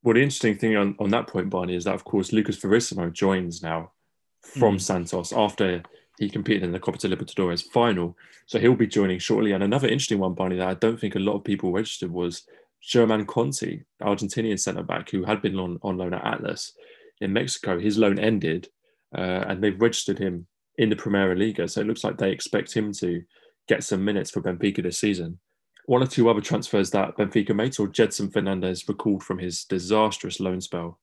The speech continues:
Speaker 1: at Spurs and immediately sent back on loan to Galatasaray. Uh, and one I do want to mention, Barney, Jean-Claude Todibo,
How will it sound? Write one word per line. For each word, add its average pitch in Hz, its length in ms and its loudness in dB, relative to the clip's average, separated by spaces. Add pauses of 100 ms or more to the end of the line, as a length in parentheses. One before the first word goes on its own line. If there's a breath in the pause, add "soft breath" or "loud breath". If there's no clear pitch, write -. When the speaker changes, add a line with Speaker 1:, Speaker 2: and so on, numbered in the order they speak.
Speaker 1:
at 82 160 -2
Spurs 85 540 -2
and 87 100 -10
immediately 92 540 0
sent 90 220 -4
back 90 200 -4
on 92 100 -2
loan 90 260 -4 (340)
to 156 100 -6
Galatasaray. 95 800 0 (320 soft breath)
Uh, 107 40 -2
and 127 180 2
one 185 120 2
I 180 60 4
do 165 120 6
want 151 100 4
to 127 40 0
mention, 107 300 -2
Barney, 92 340 0 (240 soft breath)
Jean-Claude 135 460 2
Todibo, 90 520 0